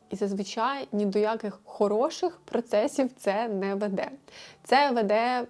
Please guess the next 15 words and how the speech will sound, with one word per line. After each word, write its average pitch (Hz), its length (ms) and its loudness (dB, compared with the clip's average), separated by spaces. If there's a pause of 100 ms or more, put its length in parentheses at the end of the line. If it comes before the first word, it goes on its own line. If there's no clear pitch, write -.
(100)
найбільше 202 560 2
до 185 280 0
заниженої 190 760 0
самооцінки, 233 880 0 (540)
е, 196 200 -4
постійного 214 600 -2
відчуття 196 480 -4
провини 302 440 2
за 269 100 -2
все, 254 420 -6 (300)
токсичного 202 640 -4
сорому, 254 680 0 (260)
тривожності 247 880 0 (240)
і 311 80 4
депресії. 208 580 -2